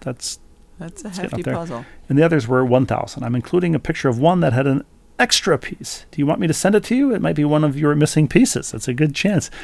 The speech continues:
Speaker 1: Now, an
Speaker 2: An
Speaker 1: extra
Speaker 2: extra
Speaker 1: piece.
Speaker 2: piece.
Speaker 1: You know somebody's missing a piece from another of those puzzles, right?
Speaker 2: Unless it wasn't brand new. Maybe it was a puzzle that had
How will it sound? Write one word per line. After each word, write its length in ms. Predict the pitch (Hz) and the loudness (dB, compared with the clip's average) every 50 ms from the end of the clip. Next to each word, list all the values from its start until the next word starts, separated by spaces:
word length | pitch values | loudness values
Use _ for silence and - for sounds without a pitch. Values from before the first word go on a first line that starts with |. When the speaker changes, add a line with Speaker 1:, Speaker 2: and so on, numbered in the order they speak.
| - - - - | -18 -20 -8 -4
Speaker 1:
Now, 120 | 165 170 | -2 0
an 100 | 165 147 | 0 -2
Speaker 2:
An 80 | 165 165 | -2 -2
Speaker 1:
extra 260 | 185 175 - - - | -4 -4 -2 -2 -4
Speaker 2:
extra 40 | 127 | -2
Speaker 1:
piece. 340 | - - 120 117 - - - | -2 -2 -2 -2 -4 -8 -12
Speaker 2:
piece. 440 | - - - - - - - - - - - - | -16 -20 -20 -20 -20 -20 -20 -20 -20 -20 -10 -6
Speaker 1:
You 80 | 147 | -4
know 120 | 151 190 - | -2 0 -2
somebody's 400 | - - 117 110 113 110 - - | -2 -2 -4 -4 -4 -6 -4 -6
missing 240 | 113 - - 117 110 | -6 -4 -4 -6 -6
a 40 | |
piece 220 | - - 107 110 101 | -6 -6 -6 -6 -6
from 160 | - - 113 | -6 -6 -4
another 280 | 110 110 117 123 123 120 | -2 -2 -2 -2 -2 -4
of 60 | 117 | -4
those 140 | 117 117 - | -4 -6 -8
puzzles, 460 | - - 120 107 - - - - - - | -8 -12 -12 -12 -12 -14 -16 -16 -10 -6
right? 160 | 123 139 196 269 277 - - - - | -4 -4 -4 -4 -8 -14 -20 -20 -14
Speaker 2:
Unless 260 | - 175 208 220 - 196 | -10 -8 -8 -8 -8 -8
it 60 | - | -8
wasn't 260 | 160 160 151 147 135 | -8 -8 -8 -10 -12
brand 280 | 123 135 135 123 120 143 | -12 -10 -10 -10 -10 -10
new. 400 | 180 202 175 120 117 123 143 156 - - - - _ - - | -10 -10 -10 -10 -10 -12 -14 -18 -20 -20 -20 -20 _ -20 -16
Maybe 240 | 143 143 143 151 151 | -16 -14 -12 -12 -12
it 40 | 143 | -10
was 200 | 143 143 139 139 | -10 -10 -10 -10
a 80 | 135 | -12
puzzle 320 | 135 - 151 135 135 139 135 | -12 -12 -12 -12 -10 -10 -10
that 160 | 139 135 135 | -10 -10 -8
had 180 | 131 131 131 | -8 -8 -10